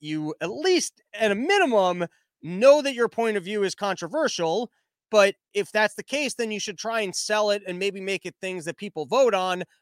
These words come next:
not something that you're just gonna enforce on people. And they gotta remove the, "Uh, we just think that every child should be," no, who's here saying children shouldn't be loved?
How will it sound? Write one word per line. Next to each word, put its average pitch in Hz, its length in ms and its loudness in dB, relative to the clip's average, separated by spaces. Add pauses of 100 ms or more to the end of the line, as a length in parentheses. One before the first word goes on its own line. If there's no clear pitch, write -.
not 208 200 0
something 208 260 -4
that 190 60 -8
you're 185 160 -2
just 175 140 -8
gonna 180 140 -2
enforce 214 520 -4
on 151 160 -4
people. 147 500 -6 (380)
And 190 340 -2 (100)
they 330 140 -4
gotta 311 180 6
remove 208 340 6
the, 185 220 0
"Uh, 214 200 2
we 214 180 -8
just - 260 -12
think 220 220 -6
that 185 160 -6 (100)
every 233 300 -4
child 180 380 -4
should 185 80 -12
be," 208 160 -6
no, 240 200 -2
who's 285 220 0
here 294 160 2
saying 254 280 0
children 240 300 -2
shouldn't 226 260 -4
be 220 100 -4
loved? 170 320 0